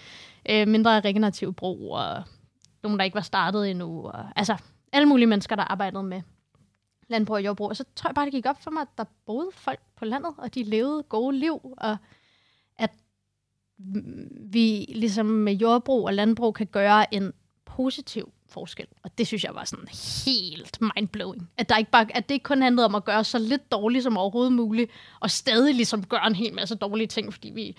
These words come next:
har alt for mange penge, og, øh, har vendet os til at have en vis livskvalitet, men sådan, faktisk have det sådan, "Okay, her gør vi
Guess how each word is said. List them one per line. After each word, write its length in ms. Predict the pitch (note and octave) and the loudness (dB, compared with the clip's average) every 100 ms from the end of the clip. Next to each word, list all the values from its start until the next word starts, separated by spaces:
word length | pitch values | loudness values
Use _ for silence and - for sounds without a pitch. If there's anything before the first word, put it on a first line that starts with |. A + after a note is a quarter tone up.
| - - - | -20 -20 -4
har 80 | G3+ | -4
alt 120 | G3+ | -2
for 80 | G#3+ | -2
mange 200 | G3+ G#3+ | 0 0
penge, 440 | G#3+ G#3 A#3+ B3 | 0 2 2 2
og, 260 | G3 F#3+ F#3+ | 0 -2 -6
øh, 320 | G3 F#3+ F#3 - - - - - _ - | -6 -6 -6 -10 -20 -20 -20 -20 _ -2
har 120 | G#3+ | 2
vendet 240 | G#3 A#3 | 4 4
os 80 | A3+ | 2
til 140 | - | 0
at 60 | G#3 | 0
have 80 | G#3 | 2
en 60 | G#3 | 2
vis 160 | A3 B3+ | 2 0
livskvalitet, 580 | B3 - G#3+ - A3 | 0 0 0 2 2
men 140 | G#3+ G3+ | 2 2
sådan, 340 | G#3 F#3+ E3+ _ _ | 2 0 -2 _ _
faktisk 380 | - A#3+ C4+ B3 | 2 4 4 2
have 100 | A#3+ | 2
det 100 | A3+ | 4
sådan, 160 | A#3+ A#3 | 4 4
"Okay, 240 | A#3+ A#3+ | 4 6
her 140 | A#3 G#3 | 4 4
gør 200 | A#3 | 4
vi 120 | A3 | 4